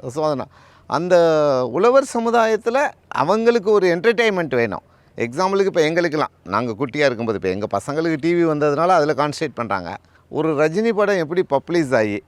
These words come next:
அதுல அவரு எவ்வளவு பெரிய ஹீரோவா நடிச்சு, அதை பத்தி ஒரு த்ரீ மந்த்ஸ், ஃபோர் மந்த்ஸ் அவங்க ரசிகர்கள்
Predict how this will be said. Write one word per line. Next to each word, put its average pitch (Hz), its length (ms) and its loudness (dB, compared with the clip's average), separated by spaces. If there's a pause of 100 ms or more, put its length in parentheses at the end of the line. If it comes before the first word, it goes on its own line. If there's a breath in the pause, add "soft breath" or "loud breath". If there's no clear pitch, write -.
அதுல 151 300 0
அவரு 147 240 4
எவ்வளவு 160 340 2
பெரிய 127 500 2
ஹீரோவா 139 540 2
நடிச்சு, 120 300 -4
அதை 170 260 2
பத்தி 262 440 0
ஒரு 190 400 4 (120)
த்ரீ 185 60 2
மந்த்ஸ், 185 420 -2
ஃபோர் 170 160 2
மந்த்ஸ் 175 300 -2
அவங்க 143 200 0
ரசிகர்கள் 139 680 0